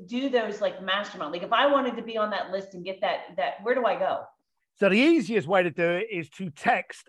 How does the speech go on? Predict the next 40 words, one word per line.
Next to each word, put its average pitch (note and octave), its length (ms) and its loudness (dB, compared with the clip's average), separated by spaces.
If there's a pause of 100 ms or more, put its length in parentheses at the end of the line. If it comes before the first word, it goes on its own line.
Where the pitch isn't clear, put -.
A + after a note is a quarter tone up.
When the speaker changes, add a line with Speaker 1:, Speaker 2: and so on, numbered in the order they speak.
Speaker 2:
the D#3+ 220 -2
word G3 400 4
SIMS, C3+ 680 -2 (320)
S A3+ 420 0 (160)
I F#3+ 440 6 (120)
M G3 300 -2 (120)
S, - 460 -2 (320)
Speaker 1:
Okay. F3 320 -8
Speaker 2:
to F3 260 2 (140)
three B3+ 240 -2
three G3+ 480 -4 (280)
seven G3 580 0 (100)
seven E3+ 560 0 (120)
seven. B2+ 480 -4 (560)
That's F#3 180 2
the G3+ 100 -4
word A3+ 320 4
Sims A3+ 680 -2 (220)
to F3+ 140 0
three C4+ 320 -2
three G#3+ 360 -2
seven F#3+ 400 -2
seven F3+ 300 -2
seven. D3+ 320 -2 (340)
And G3+ 140 4
if - 120 0
you're A#3 100 6
outside C4 500 2
of F#3 100 -4
the G3+ 120 -8
U G3 180 0
S, A#3+ 160 2
'cause F#3 160 -8
that G#3+ 180 0
only A3+ 160 -4
works G#3+ 360 -2
in F#3+ 100 -8
the F#3+ 80 -8
U G#3 260 4
S, A3+ 320 0